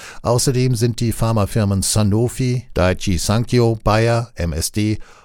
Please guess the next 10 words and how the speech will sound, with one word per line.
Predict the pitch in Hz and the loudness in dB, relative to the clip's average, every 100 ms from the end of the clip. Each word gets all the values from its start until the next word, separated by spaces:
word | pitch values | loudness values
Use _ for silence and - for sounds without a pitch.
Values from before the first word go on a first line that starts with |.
| - | -6
Organon | - 107 113 113 110 120 | 0 2 4 4 4 2
und | 131 | 0
der | 139 95 | 0 0
internationale | 101 107 101 - 107 101 104 | 0 0 0 0 2 2 0
Pharmaverband | 104 107 80 73 - 90 90 92 - | 0 0 0 -2 -2 0 0 -2 -4
I | 90 | -6
F | - - - | -4 -4 -2
P | 98 76 | -2 -2
M | 85 - | -6 -4
A. | 90 78 | -4 -6